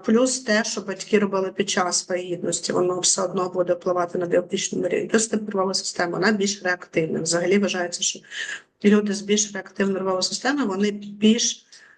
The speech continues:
ем, як, е, схильні до психічних проблем, ніж інші. Тому це біологічний фактор, в першу чергу. Ну, це, це біологія. Другий момент — це соціальне оточення.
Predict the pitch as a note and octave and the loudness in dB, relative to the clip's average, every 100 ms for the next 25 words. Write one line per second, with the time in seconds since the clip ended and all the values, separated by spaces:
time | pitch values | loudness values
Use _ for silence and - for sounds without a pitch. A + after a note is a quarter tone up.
0 | _ - G3+ G3 F#3+ F#3+ - - _ _ | _ -2 0 0 -4 -6 -8 -12 _ _
1 | _ - G3+ - C4+ G3+ G3 F#3+ F#3+ F#3+ | _ -12 -10 -8 0 4 4 2 0 0
2 | - - - A3 A3+ A3+ F#3+ G#3 C4 - | 2 0 2 2 2 0 -4 -6 -8 -12
3 | G3+ G3+ G3+ G3+ - G#3+ - G3 G3+ G3 | 0 2 2 -2 0 0 0 -2 0 -2
4 | F#3+ G3 G3+ F#3+ F#3+ - F#3 F3 E3+ G3+ | 2 4 4 2 -2 -2 -4 -6 -8 2
5 | G3 A#3+ B3+ E4 A#3+ G#3+ G3+ A#3 - G3 | 4 4 4 0 2 2 2 -2 -4 -6
6 | - F3 E3+ - G#3 - _ - - - | -2 -2 -2 -6 -6 -6 _ -14 -14 -18
7 | _ F3+ F3 - - - - - F#3 G#3+ | _ -2 0 0 0 -6 -6 -6 -6 -6
8 | - _ _ _ _ _ _ _ _ _ | -10 _ _ _ _ _ _ _ _ _
9 | _ _ A#3+ G#3+ - F3+ E3 G3+ E3+ F3 | _ _ -2 -2 -2 -6 -6 -8 -2 0
10 | F3 E3+ E3+ G#3 G3+ - - - - - | 0 -2 -2 -2 -2 -8 -18 -10 -8 -10
11 | - G#3 B3 E4+ F4+ D4 A#3 A3+ G#3+ G#3+ | 2 6 6 6 4 0 0 -2 0 0
12 | A#3+ - G3 G#3+ G#3+ F#3+ G3 - F3 - | 0 0 2 4 2 -2 -6 -6 -2 -2
13 | - - | -2 -8